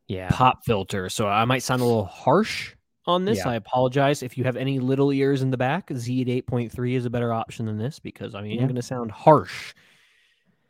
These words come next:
Speaker 1: Z eight eight point three is a good one. I, the one in Atlanta is called The Fish. I just s-,
Speaker 2: Oh.
Speaker 1: had it on during the Christmas season, never really turned it off. Get some nice worship driving to,
Speaker 2: Yeah.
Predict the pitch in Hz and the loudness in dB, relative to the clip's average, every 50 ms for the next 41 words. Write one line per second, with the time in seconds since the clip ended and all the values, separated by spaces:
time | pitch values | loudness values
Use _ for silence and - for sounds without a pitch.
0 | _ _ _ _ _ _ _ - 131 120 156 175 190 190 196 196 185 190 190 185 | _ _ _ _ _ _ _ -14 -2 4 6 6 8 8 6 6 6 6 4 6
1 | 180 180 170 156 170 175 170 170 156 135 117 117 123 131 131 139 143 - 139 127 | 6 4 2 4 4 2 4 4 2 2 4 4 2 2 0 0 -4 -4 -2 -2
2 | 143 139 147 151 156 - 151 147 143 127 123 135 139 135 135 127 - - 143 127 | 0 2 2 2 0 0 0 -2 0 -2 -2 -2 -2 -2 -2 -4 -2 -2 -4 -2
3 | 120 120 110 - - - 147 139 110 - - - - - - - - 120 117 131 | -2 -4 -6 -6 -2 2 2 2 2 0 -6 -12 -12 -14 -16 -10 -8 -4 -4 -2
4 | 127 - - _ _ - - - 269 311 - - - - 117 131 131 131 127 127 | -4 -4 -8 _ _ -20 -16 -16 -16 -12 -10 -8 -8 -4 -2 -2 0 0 0 0
5 | 131 135 127 135 131 131 123 120 - - 135 131 - - 143 - - 147 156 156 | 0 0 0 0 0 0 -2 -4 -4 -4 -6 -6 -4 -6 -8 -6 -4 -4 -4 -2
6 | 147 156 156 156 160 160 170 165 165 160 160 - 170 170 170 175 185 196 208 - | 0 0 0 0 0 0 0 0 -2 -2 -2 -4 -4 -2 -2 -2 -2 -4 -4 -6
7 | - - _ - 151 - - 151 151 151 151 - 131 127 135 147 143 - - 160 | -10 -20 _ -14 -14 -8 -6 -4 -2 -2 -2 -2 2 2 2 2 2 2 -2 -2
8 | 156 - _ _ _ _ _ _ _ _ _ _ _ _ _ - 131 127 139 151 | -2 -2 _ _ _ _ _ _ _ _ _ _ _ _ _ -4 -2 0 0 0
9 | 147 156 156 151 143 - - 127 | 0 0 -2 -2 -2 -2 0 2